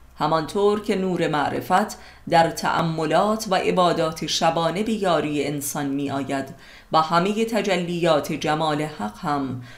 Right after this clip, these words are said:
در غایت تاریکی شب، یعنی نزدیکی سحر رخ می‌نماید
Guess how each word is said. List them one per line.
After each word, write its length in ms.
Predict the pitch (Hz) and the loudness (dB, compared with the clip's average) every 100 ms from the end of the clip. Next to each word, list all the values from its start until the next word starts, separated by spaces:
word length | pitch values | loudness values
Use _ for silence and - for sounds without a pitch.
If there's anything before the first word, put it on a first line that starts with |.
| - | -4
در 200 | 165 175 | 2 4
غایت 540 | 170 175 170 165 226 240 | 4 6 6 6 0 -2
تاریکی 800 | 226 208 180 156 139 - 139 135 | -2 2 2 0 -8 -4 -2 -2
شب، 380 | - 165 190 196 - - - | -2 0 0 -2 -14 -20 -6
یعنی 460 | 160 156 160 165 156 | 0 0 0 -4 -2
نزدیکی 760 | 151 151 - 156 139 - 147 | -2 -2 -4 -4 -6 -4 -2
سحر 460 | 143 - 170 175 208 147 | 0 0 -2 -4 -6 -2
رخ 260 | 139 - | -4 -4
می‌نماید 720 | 147 139 135 139 139 143 131 | -4 -2 -2 -2 -2 -4 -4